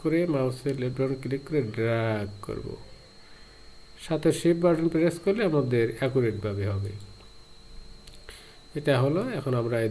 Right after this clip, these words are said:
দুটো আবার select করব। select করে আমরা আবার keyboard থেকে control কি press করে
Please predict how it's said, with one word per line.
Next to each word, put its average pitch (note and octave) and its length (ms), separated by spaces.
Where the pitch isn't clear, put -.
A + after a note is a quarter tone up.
দুটো A#2 240
আবার G#2 220
select A2 380
করব। A#2+ 180
select B2 380
করে D#3 160
আমরা A2 240
আবার G#2 220
keyboard B2+ 360
থেকে A#2 160
control A#2 380
কি B2 80
press B2+ 280
করে D#3 180